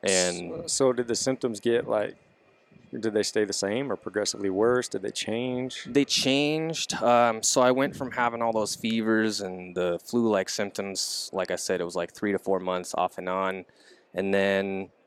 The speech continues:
Speaker 1: it progressed to more of, like, a neurological thing. Um, I still have, like, the heart palpitations now and then, but I started just getting crazy, just, um,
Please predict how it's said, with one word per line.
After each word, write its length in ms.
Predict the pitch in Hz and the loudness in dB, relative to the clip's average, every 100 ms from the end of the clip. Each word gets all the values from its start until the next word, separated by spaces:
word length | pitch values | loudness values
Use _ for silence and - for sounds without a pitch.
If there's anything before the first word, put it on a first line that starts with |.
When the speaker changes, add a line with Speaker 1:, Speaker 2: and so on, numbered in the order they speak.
| _ _ _ _ _ _ _ _ - | _ _ _ _ _ _ _ _ -2
Speaker 1:
it 160 | 113 - _ | -2 -2 _
progressed 680 | - 131 117 123 127 - - | 2 2 4 4 4 2 -4
to 80 | 131 | -2
more 420 | 117 113 110 110 | 2 4 4 4
of, 100 | 104 | 4
like, 200 | 101 98 | 2 0
a 60 | 95 | 0
neurological 720 | 90 92 90 90 104 104 85 | -6 -4 0 0 0 -2 -6
thing. 320 | 80 76 78 - _ - | -6 -10 -10 -16 _ -10
Um, 460 | 85 85 85 82 82 _ - | -6 -4 -6 -8 -16 _ -6
I 60 | |
still 320 | 87 - 120 | -4 0 2
have, 460 | 107 104 104 101 98 | 4 4 4 2 0
like, 220 | 92 92 | -2 -2
the 60 | - | -2
heart 220 | 107 107 | 0 0
palpitations 680 | - 104 104 110 101 104 95 | 0 0 -2 -4 -2 -4 -6
now 220 | 98 98 | -4 -2
and 140 | 95 98 | -2 -2
then, 320 | 98 98 98 | 0 0 -2
but 140 | 92 | -2
I 80 | 95 | -2
started 380 | 98 - 131 127 | -2 0 0 0
just 200 | 123 - | -4 -4
getting 400 | 123 127 117 104 - _ _ _ _ _ _ _ _ _ _ _ _ | -4 -2 -2 -6 -10 _ _ _ _ _ _ _ _ _ _ _ _
crazy, 760 | - - 170 165 135 123 110 95 | -6 0 2 2 0 -2 -4 -6
just, 260 | - 110 - _ _ _ _ _ _ _ _ - | -6 -6 -6 _ _ _ _ _ _ _ _ -10
um, 480 | 107 101 95 90 85 | -4 -2 -2 -4 -10